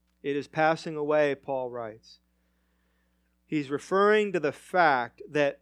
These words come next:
this world and everything in it except the Word of God and the souls of men is temporary. Everything.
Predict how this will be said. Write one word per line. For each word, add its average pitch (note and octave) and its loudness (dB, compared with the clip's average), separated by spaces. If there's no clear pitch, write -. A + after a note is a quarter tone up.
this D3+ 2
world C#3+ -2
and C#3+ -4
everything A3 4
in A3 6
it A#2 -2
except E3+ -2
the D3 0
Word E3+ 4
of E3+ 4
God E3+ 8
and C#3 -4
the B2 -6
souls F#3 0
of E3+ -4
men D#3 -6
is B2+ -10
temporary. G#2 -12
Everything. G#3 6